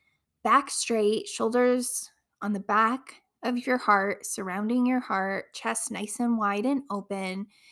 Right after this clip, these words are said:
And go ahead and cross your arms over your body in a crisscross position so that you can tap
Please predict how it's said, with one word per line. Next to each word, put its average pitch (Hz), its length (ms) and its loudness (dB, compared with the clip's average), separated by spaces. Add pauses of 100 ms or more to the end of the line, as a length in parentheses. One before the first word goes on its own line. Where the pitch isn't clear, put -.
(380)
And 214 640 -4 (160)
go 269 240 6
ahead 220 680 -2
and 196 600 -6
cross - 420 2
your 381 180 -2
arms 226 480 0 (120)
over 185 720 0 (1040)
your 330 160 6
body 214 600 2 (640)
in 233 840 0 (140)
a 214 60 0
crisscross 302 540 0
position 220 680 -2
so 254 260 -2
that 233 200 -2
you 254 140 2
can 240 280 0
tap - 460 2